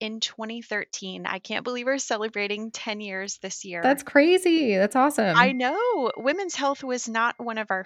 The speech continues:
Speaker 1: first tracks, but we've
Speaker 2: Mm-hmm.
Speaker 1: had it for several years, and we relaunched this track in twenty twenty-one.
Speaker 2: Oh, okay. Can you tell me, what does relaunch mean?
Speaker 1: Yes. So as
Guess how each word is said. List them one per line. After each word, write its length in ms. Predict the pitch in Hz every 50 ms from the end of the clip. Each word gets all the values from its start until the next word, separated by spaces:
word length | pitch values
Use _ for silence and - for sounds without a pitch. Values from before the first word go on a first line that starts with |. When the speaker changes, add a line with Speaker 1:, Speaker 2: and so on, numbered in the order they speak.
| -
Speaker 1:
first 360 | - 240 240 254 - - - -
tracks, 440 | - 254 254 277 - - - -
but 220 | - - 208 185 196
we've 160 | 180 180 180
Speaker 2:
Mm-hmm. 160 | 190 214 -
Speaker 1:
had 100 | 233 233
it 140 | 226 214 -
for 160 | - - 220
several 420 | 208 - - 214 202 208 208 202 202
years, 400 | 196 196 180 180 180 185 185 -
and 180 | - 208 202
we 140 | 196 202 202
relaunched 720 | 202 214 269 302 320 311 269 226 190 180 170 - - -
this 240 | - 190 190 - -
track 380 | - - 190 175 170 180 - - -
in 240 | - 208 196 190 190
twenty 340 | 185 - - 190 185 190 180
twenty-one. 640 | - - 185 175 175 170 165 190 - 170 175 202 - _ _ _ _ _ _ _
Speaker 2:
Oh, 520 | - 277 330 349 349 302 233 185 170 175 - -
okay. 340 | - - 269 240 269 294
Can 160 | - - 294 277
you 180 | 285 277 214
tell 140 | - 294 269
me, 140 | 269 262 233
what 120 | 220 269
does 280 | 269 269 262 262 - -
relaunch 520 | 220 226 220 208 208 185 170 185 - -
mean? 300 | 170 170 - - 208 214 -
Speaker 1:
Yes. 520 | 214 220 254 220 - - - - - - _ _
So 420 | _ - - - - 311 302 302 294 -
as 400 | - 269 285 320 381 415 - -